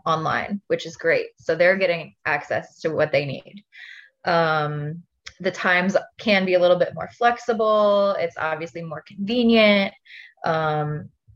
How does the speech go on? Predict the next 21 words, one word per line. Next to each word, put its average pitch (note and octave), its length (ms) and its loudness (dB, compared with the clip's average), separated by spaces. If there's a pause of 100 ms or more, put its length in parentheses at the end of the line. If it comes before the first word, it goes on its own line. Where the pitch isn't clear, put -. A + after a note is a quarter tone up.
(160)
depending G#3 480 2
on G3+ 80 4
the F#3 80 0
person, G3+ 400 0
some F#3+ 180 -6
people F3+ 320 2
feel F3 200 0
more E3+ 300 -2
comfortable A#3 460 -4
with B3 160 -4
online A3+ 560 -6
therapy. A#3 560 -8
Some F3+ 220 -8
people F3+ 400 0
feel E3+ 580 4 (520)
more F3+ 180 0
comfortable E3+ 420 -2
coming D#3+ 340 -6
in D3+ 100 -8
in E3+ 180 -8
person. C4 560 0